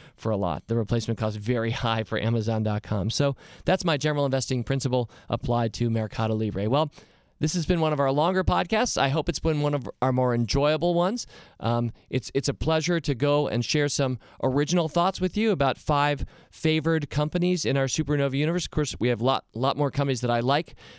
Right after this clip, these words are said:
but this time I wanted to focus, as I mentioned, on companies that I think are a little smaller, less people know,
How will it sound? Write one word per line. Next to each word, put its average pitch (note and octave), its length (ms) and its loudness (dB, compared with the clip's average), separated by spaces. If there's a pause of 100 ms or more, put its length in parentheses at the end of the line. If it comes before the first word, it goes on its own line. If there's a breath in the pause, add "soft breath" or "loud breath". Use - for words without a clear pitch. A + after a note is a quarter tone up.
but B2+ 140 0
this F3 140 0
time E3 200 2
I D3+ 80 2
wanted D3 180 2
to C#3 80 -2
focus, D#3 320 -2
as D3+ 160 2
I C#3+ 80 2
mentioned, D3+ 400 0 (240 loud breath)
on B2+ 140 0
companies D#3 420 -2
that D3 100 0
I C3+ 60 2
think C#3 200 -4
are C#3 40 0
a - 20 2
little C3+ 200 0
smaller, F3+ 520 0 (400 loud breath)
less D3+ 200 0
people D3+ 260 -2
know, D#3 480 2